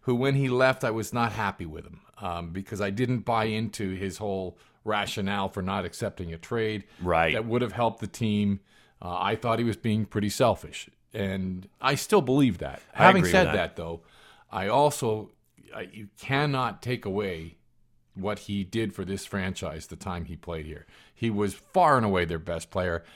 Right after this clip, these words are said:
Speaker 1: He may be the best player we've ever seen in that uniform, i-, in our generation. He, he, I'm not saying he's the best. Sittler was a great player. I think Borje Salming was even better.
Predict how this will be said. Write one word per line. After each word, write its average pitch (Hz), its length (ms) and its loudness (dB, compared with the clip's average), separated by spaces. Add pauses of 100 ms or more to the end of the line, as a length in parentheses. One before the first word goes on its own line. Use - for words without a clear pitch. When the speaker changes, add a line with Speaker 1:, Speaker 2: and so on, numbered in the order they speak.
(180)
Speaker 1:
He 123 140 0
may 160 340 2
be 120 200 -2
the 101 120 0
best 98 320 -4
player 92 280 -4
we've 87 220 -6
ever 85 240 -8
seen 95 560 -4
in 113 180 -2
that 90 220 -4
uniform, 92 380 -6
i-, 156 140 -4
in 180 180 -2
our 165 140 8
generation. 110 500 0
He, 117 500 -6 (100)
he, 104 160 -6
I'm 110 100 -4
not 127 180 -2
saying 104 180 -4
he's 101 120 -4
the 95 100 -8
best. 87 400 -6 (520)
Sittler 127 320 -4
was 107 140 -4
a 104 60 -4
great 101 300 -6
player. 95 240 -4
I 98 100 -6
think 104 220 -6
Borje 104 220 0
Salming 98 440 -2
was 90 140 -6
even 92 220 -4
better. 98 340 -6